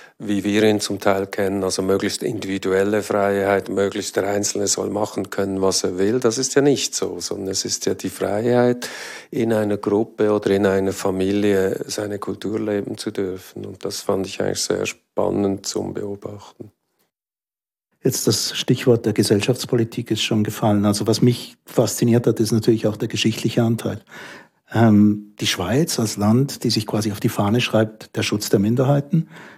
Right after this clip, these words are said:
Speaker 2: Und was wir hier erlebt haben im Zusammenhang mit diesen Leuten, ist ja quasi der Kampf der Mehrheit gegen die Minderheit. Also die Leute wurden ja ausgegrenzt, diskriminiert und das,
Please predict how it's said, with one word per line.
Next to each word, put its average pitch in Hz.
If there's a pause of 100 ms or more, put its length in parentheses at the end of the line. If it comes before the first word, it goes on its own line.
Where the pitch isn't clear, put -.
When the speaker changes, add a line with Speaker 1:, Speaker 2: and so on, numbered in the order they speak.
(120)
Speaker 2:
Und 113
was 107
wir 107
hier 104
erlebt 104
haben 139
im 117
Zusammenhang 110
mit 107
diesen 101
Leuten, 104 (160)
ist -
ja 107
quasi 101
der 104
Kampf 101
der 107
Mehrheit 113
gegen 135
die 151
Minderheit. 117 (560)
Also 98
die -
Leute 107
wurden 123
ja 107
ausgegrenzt, 120
diskriminiert 113
und 117
das, -